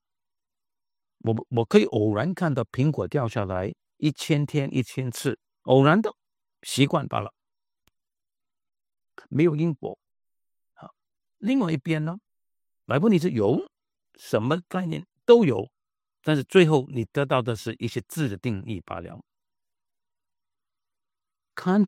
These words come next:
realized full well，康德完全明白，that on Leibniz basis, science would have to go around in circles.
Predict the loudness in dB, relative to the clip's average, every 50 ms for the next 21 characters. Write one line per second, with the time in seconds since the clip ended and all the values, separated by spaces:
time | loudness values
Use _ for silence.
0 | 0 -6 -6 0 2 4 4 4 4 2 -2 -4 -6 -8 -10 -16 -18 -4 0 0
1 | 0 0 0 -2 -4 -4 -8 -14 _ _ _ _ _ _ _ _ _ _ -4 0
2 | 2 2 2 2 0 -2 -2 -2 0 0 0 0 0 0 0 0 -2 -4 -6 -6
3 | -8 -12 -12 -12 _ _ _ _ _ _ _ _ _ _ _ _ _ _ _ _
4 | _ _ _ _ _ _ 0 0 0 2 2 4 4 4 2 0 2 4 4 4
5 | 4 4 0 -2 -2 -2 -2 -6 -10 -10 -4 -2 0 0 0 -2 -2 -4 -4 -6
6 | -6 -8 -10 -14 -18 _ _ _ _ _ _ _ _ -20 -20 -10 -4 0 2 2
7 | 2 2 0 -4 -6 -8 -10 -18 _ _ _ _ _ -2 -2 -2 -2 -2 -6 -6
8 | -4 -2 -4 -4 -2 -2 0 0 2 0 0 -2 -4 -4 -4 -4 -4 -8 -8 -10
9 | -6 -4 -4 -4 -4 -6 -10 -12 -14 -12 -14 -18 -20 -20